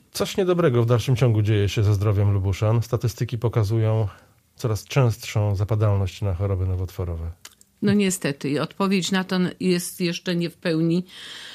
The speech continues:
Speaker 2: jasna i gotowa. Mamy, mm, bardzo duży raport na ten temat i analizujemy w tej chwili, y, z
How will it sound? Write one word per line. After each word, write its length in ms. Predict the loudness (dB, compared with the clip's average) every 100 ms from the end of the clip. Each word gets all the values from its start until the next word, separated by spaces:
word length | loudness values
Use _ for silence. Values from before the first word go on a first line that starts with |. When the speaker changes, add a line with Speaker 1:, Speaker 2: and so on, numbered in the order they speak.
| -18 0
Speaker 2:
jasna 640 | 2 4 2 0 2 2
i 200 | 2 0
gotowa. 500 | 0 -2 0 0 2
Mamy, 460 | 2 2 2 0 0
mm, 320 | 0 0 0
bardzo 300 | 0 0 0
duży 300 | 0 0 0
raport 520 | 0 -2 -4 -4 -4
na 220 | -2 -2 -2
ten 240 | -2 -2
temat 560 | -2 -2 -2 -4 -8 -6
i 220 | -4 -2
analizujemy 840 | 0 0 -2 -4 -4 -2 0 -2
w 60 | -4
tej 180 | -6 -6
chwili, 500 | -6 -6 -2 -2 -2 -4
y, 140 | -4
z 480 | -4 -4 -2 -2